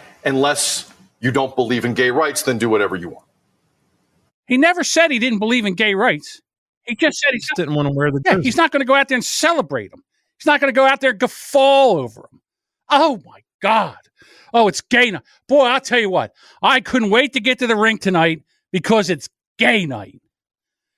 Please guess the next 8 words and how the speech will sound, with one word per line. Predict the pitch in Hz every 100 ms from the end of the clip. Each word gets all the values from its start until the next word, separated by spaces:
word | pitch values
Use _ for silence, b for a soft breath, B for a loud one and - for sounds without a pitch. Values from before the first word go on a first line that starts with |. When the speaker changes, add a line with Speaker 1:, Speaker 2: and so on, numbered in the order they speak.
| _ _
Speaker 2:
Well, | 185 190
nothing | 190 320 320 311
that | 247
I | 247 277
would | 226 196
rather | 240 294 311 302
do | 208 254 170 127 127 _ _ _ _ _
than | 202 208 175